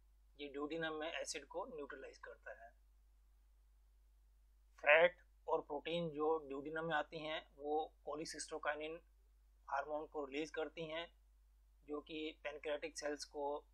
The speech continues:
pancreatic enzymes के लिए सिक्रीश-,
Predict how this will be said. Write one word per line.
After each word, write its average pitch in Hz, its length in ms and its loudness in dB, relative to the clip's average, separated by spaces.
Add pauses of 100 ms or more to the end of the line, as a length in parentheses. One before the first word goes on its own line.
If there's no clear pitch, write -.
(600)
pancreatic 143 480 -4
enzymes 147 460 -4
के 156 120 -8
लिए 139 400 -8 (1120)
सिक्रीश-, - 560 -2